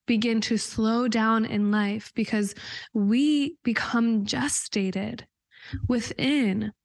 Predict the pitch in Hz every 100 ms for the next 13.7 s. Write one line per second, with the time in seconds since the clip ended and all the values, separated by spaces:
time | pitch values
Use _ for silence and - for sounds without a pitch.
0 | _ - 233 - 233 233 226 226 226 214
1 | 214 233 277 247 - - - - _ _
2 | _ _ _ - _ _ _ _ _ _
3 | _ _ _ 233 226 226 - _ 240 226
4 | 247 247 254 254 247 226 220 233 269 254
5 | 202 - 214 214 220 233 - 220 202 208
6 | 196 - 233 254 - 233 254 247 _ _
7 | _ _ _ _ _ _ _ _ _ _
8 | _ _ _ - 233 - 233 220 - 247
9 | 233 226 - 240 233 285 285 - - -
10 | - 226 214 208 208 247 269 220 208 -
11 | 220 - - 254 247 220 208 - - 214
12 | 208 202 - 233 233 214 202 208 226 220
13 | 208 196 - 220 202 220